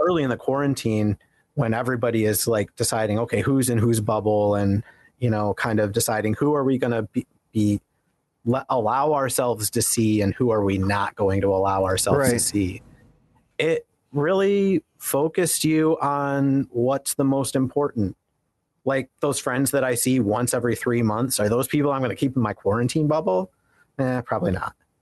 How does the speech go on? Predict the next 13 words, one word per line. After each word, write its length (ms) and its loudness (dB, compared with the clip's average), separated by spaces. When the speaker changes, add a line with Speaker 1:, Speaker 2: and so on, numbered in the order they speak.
Speaker 1:
You 100 0
know, 180 0
but, 220 -2
like, 320 0
whoever 560 0
is 220 2
in 80 2
your 100 0
quarantine 540 0
bubble, 300 2
you 180 2
care. 440 0
You, 380 2